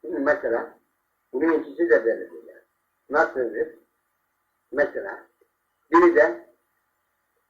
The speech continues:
komplo olan teşkilatını hep çektiği zaman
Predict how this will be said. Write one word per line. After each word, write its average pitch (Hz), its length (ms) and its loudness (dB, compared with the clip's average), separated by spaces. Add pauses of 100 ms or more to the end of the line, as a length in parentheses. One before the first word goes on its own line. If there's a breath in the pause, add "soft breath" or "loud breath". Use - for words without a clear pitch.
(440)
komplo 151 540 6
olan 147 220 2
teşkilatını 139 640 0
hep 196 240 6
çektiği 170 680 2 (360)
zaman 123 440 -4